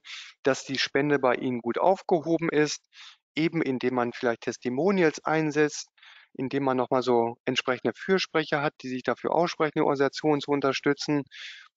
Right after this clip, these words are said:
Also verhelfen Sie gewissermaßen dem, dem Wunsch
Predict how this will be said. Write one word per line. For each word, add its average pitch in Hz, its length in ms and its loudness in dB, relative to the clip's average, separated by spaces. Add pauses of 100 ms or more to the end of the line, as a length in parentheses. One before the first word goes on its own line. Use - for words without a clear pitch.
Also 127 240 0
verhelfen 139 600 0
Sie 139 140 0
gewissermaßen 143 960 0 (600)
dem, 131 320 2 (240)
dem 127 200 0
Wunsch 170 500 2